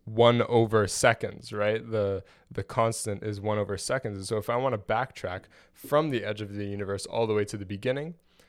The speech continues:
I can just take this, like, frequency. It's not really a frequency, but, you know, <laughs> this one over seconds frequency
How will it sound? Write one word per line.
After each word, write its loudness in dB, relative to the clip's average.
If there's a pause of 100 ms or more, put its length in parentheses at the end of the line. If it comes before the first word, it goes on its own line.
(220)
I -2
can -4
just -6
take -4
this, -4
like, -4
frequency. -6
It's -10
not -6
really -10
a -14
frequency, -10
but, -12
you -10
know, -10 (180)
<laughs> -18
this -10
one 6
over 4
seconds -2 (320)
frequency -2